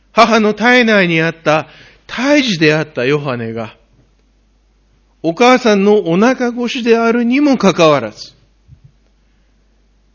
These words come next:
救い主メシアに出会えたこ-、ことを喜び、母の体内で喜びを踊っ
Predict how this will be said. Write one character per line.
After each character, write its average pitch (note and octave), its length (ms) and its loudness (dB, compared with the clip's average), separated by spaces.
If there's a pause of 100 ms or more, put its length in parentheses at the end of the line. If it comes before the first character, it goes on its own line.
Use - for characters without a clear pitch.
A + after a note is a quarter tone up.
(1040)
救 - 320 -2
い F#3+ 80 2
主 F3 300 0
メ F#3 180 4
シ A3 240 2
ア F#3 80 2
に E3 160 0
出 D3+ 180 0
会 A3 180 2
え - 20 -2
た F3+ 160 -6
こ-、 - 180 -10 (140)
こ D#3 120 -6
と G3 220 0
を C3 80 -2
喜 F#3+ 480 0
び、 D3+ 220 -2 (320)
母 A#3 340 -2
の G3 140 -2
体 G#3+ 320 0
内 E3 260 -4
で C3 220 -6 (260)
喜 G#3 560 -2
び A#3+ 140 -2
を A3 100 -2
踊 A#3 260 -6
っ - 40 -20